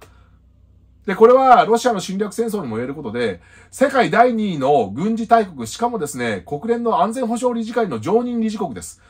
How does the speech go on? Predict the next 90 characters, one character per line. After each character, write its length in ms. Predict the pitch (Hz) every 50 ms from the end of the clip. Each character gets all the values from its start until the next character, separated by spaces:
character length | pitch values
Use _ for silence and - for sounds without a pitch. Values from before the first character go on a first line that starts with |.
| _ _ -
拒 140 | - 226 233
否 100 | 214 -
権 140 | 277 262 220
を 60 | 175
持 100 | 160 349
っ 40 | 180
て 80 | - 247
い 20 |
る 80 | 214 202
国。 260 | - - 185 - 165
な 140 | 220 262 269
ん 20 |
で 80 | 247 208
拒 160 | - 202 208
否 40 | 214
権 180 | 240 220 175 147
を 20 |
持 120 | 127 147 185
っ 60 | 175
て 80 | - 139
る 80 | 117
か 100 | 104 98
と 60 | -
い 20 | 131
う 20 |
と、 80 | 147 135
も 120 | 143 208
ち 80 | 196 285
ろ 80 | 285
ん 40 | 220
戦 180 | 175 226 262 285
争 260 | 254 - 262 262 254
の 120 | 247 226
勝 200 | - - 180 175
ち 80 | - 247
組 160 | 277 277 269
だ 80 | 285 285
か 80 | 285
ら 80 | 233 165
っ 40 | -
て 60 | -
い 60 | 233
う 20 | -
の 60 | -
も 200 | 98 - - 180
あ 60 | 240
る 80 | 262 226
ん 60 | 131
で 60 | 104
す 80 | 98 -
け 80 | - -
れ 40 | -
ど 40 | 143
も、 220 | 156 127 107 - - - - - - - _ -
こ 120 | - 214
の 80 | 269 262
時 180 | 294 269 262
に 140 | 240 226 180
一 160 | 151 - 226
応 120 | 190 160 -
お 100 | 135 143
題 220 | 160 240 269 285 285
目 180 | 285 269 233
と 140 | - 269 262
し 140 | - - -
て 120 | 269 254
掲 200 | - - - 165
げ 120 | 196 233 240
ら 120 | 247 247
れ 80 | 240 226
て 80 | 254
い 20 | 254
る 80 | 254
の 120 | 214 107 101
は、 260 | 135 151 - - 95
世 160 | - 175 202
界 240 | 196 277 302 294 269
中 200 | 269 285 285 285
の 240 | 262 240 - - 147 180
安 160 | 233 269 277
全 180 | 262 302 294
保 160 | 277 247 277 247
障、 200 | - 185 139 -
平 200 | - 226 269 277
和 180 | 285 294 285 254
を 60 | 214
守 380 | 156 147 151 - 277 311 311
る 60 | 262 196
た 100 | 170 147
め、 240 | 113 101 98 -